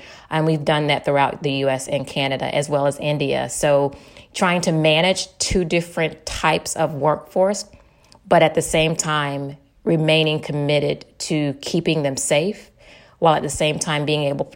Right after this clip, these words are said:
to provide a service to our customers. And so it's been quite challenging because none of this we prepared for. And as I said before, there's no playbook.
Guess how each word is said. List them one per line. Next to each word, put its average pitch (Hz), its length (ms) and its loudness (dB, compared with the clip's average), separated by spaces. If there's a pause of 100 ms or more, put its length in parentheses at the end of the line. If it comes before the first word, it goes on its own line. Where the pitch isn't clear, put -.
to 170 120 -4
provide 143 520 0
a - 20 -2
service 143 380 -2
to - 100 -4
our 135 80 2
customers. 139 680 -4
And 139 100 -6
so 143 260 2 (320)
it's 175 160 2
been 180 200 4
quite 185 240 6
challenging 190 680 -2
because 156 320 0
none 165 220 2
of 170 80 0
this 175 160 0
we 165 80 2
prepared 156 420 0
for. - 320 -4 (400)
And 160 80 2
as 151 80 2
I 160 60 6
said 156 240 0
before, 151 260 2
there's 143 180 0
no 139 140 0
playbook. 131 540 -4